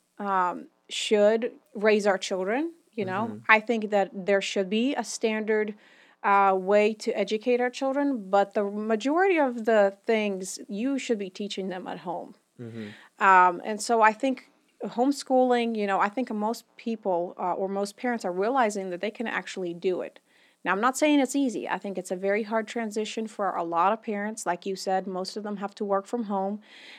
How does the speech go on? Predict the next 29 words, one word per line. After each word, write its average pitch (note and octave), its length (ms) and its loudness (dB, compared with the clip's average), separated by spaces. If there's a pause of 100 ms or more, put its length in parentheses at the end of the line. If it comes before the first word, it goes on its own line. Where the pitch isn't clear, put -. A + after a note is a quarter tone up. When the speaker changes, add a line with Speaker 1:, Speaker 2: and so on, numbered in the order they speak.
Speaker 1:
and G3 180 -6
then G3 160 0
they G3 100 0
have, F#3 460 2
you G3+ 200 -4
know, F3 420 -4 (580)
younger, G#3 720 4
older G3+ 360 2
children G3+ 640 0
that F3+ 380 0
they F#3+ 100 2
have F#3 240 -6
to F#3+ 80 -6
constantly G3+ 640 -4
stay F#3 260 -4
on G3 180 -2
top F3 320 0
of, F#3 240 4
Speaker 2:
Mm-hmm. F#3 80 -6
Speaker 1:
make F3+ 180 -4
sure F#3 280 -4
that F#3 180 -4
they F#3 120 -2
have F3+ 180 -6
the F#3 100 -6
technology A3 640 -4
that G#3 220 -2
they G#3 100 -4
need, G3+ 360 -4